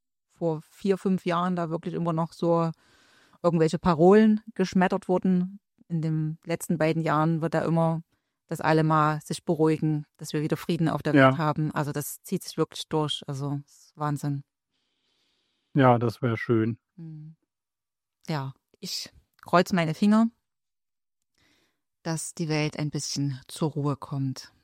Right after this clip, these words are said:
Speaker 1: Das wär echt schön.
Speaker 2: Ich auch. Ich verliere noch ein paar Wimpern.
Speaker 1: Ja. <laughs> Aber das ist niedlich. Es ist echt niedlich, weil ich mach das auch. Ich, äh, wenn, wenn ich eine Wimper hab,
Speaker 2: Ja.
Speaker 1: freue ich mich immer wie so ein Honigkuchenpferd
Speaker 2: Ja.
Speaker 1: und dann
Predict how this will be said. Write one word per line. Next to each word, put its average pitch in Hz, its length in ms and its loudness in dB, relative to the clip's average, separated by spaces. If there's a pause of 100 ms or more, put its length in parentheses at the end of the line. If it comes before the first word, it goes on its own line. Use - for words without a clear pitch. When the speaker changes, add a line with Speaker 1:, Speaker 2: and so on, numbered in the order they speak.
(160)
Speaker 1:
Das - 240 -20
wär - 160 -14
echt - 180 -16
schön. 139 420 -10
Speaker 2:
Ich 127 180 -6
auch. 120 200 0
Ich - 60 -18
verliere 139 240 8
noch 135 120 6
ein - 20 -14
paar 117 180 0
Wimpern. 120 380 -2 (480)
Speaker 1:
Ja. 170 280 -4 (380)
<laughs> - 1500 -18
Aber 208 160 4
das 220 140 2
ist 214 140 -2
niedlich. 220 520 2 (220)
Es 180 140 2
ist 180 80 -6
echt 190 240 0
niedlich, 208 260 2
weil 165 140 -2
ich - 80 -2
mach 190 160 2
das - 140 -6
auch. 170 260 2
Ich, - 240 -10
äh, 170 280 -8
wenn, 180 200 -4
wenn 185 120 -2
ich - 80 -10
eine 190 120 -2
Wimper 220 240 -2
hab, 220 60 -2
Speaker 2:
Ja. 165 80 0
Speaker 1:
freue 214 220 2
ich 247 80 0
mich 208 140 -2
immer 185 180 -6
wie 208 120 -2
so 196 140 -4
ein 185 360 -4 (540)
Honigkuchenpferd 233 720 -2
Speaker 2:
Ja. 214 260 6
Speaker 1:
und 262 280 2
dann 240 180 0